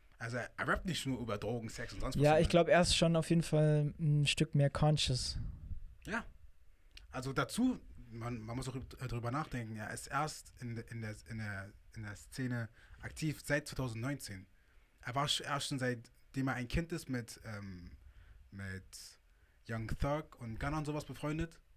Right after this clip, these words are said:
Speaker 1: Aber ja, ga-, durch die hat er angefangen mit dem Rappen. Ähm, aber erst seit zweitausendneunzehn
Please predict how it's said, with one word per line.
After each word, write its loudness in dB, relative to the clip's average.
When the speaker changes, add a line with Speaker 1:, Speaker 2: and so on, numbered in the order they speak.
Speaker 1:
Aber -4
ja, -6
ga-, -6
durch -6
die -2
hat -4
er -2
angefangen 0
mit -10
dem -6
Rappen. -6
Ähm, -10
aber -6
erst -2
seit -4
zweitausendneunzehn -4